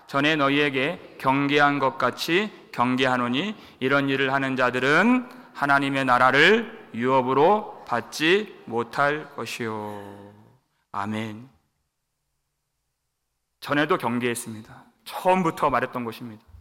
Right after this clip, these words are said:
근데 성도들이 이해를 못해. 왜? 미혹을 받고 있기 때문에 그래요.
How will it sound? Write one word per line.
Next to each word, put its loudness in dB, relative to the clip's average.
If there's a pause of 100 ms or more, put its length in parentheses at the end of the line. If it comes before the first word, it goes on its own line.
(1500)
근데 -14
성도들이 -2
이해를 2
못해. -6
왜? -4 (300)
미혹을 2
받고 -4
있기 -16
때문에 -20
그래요. -20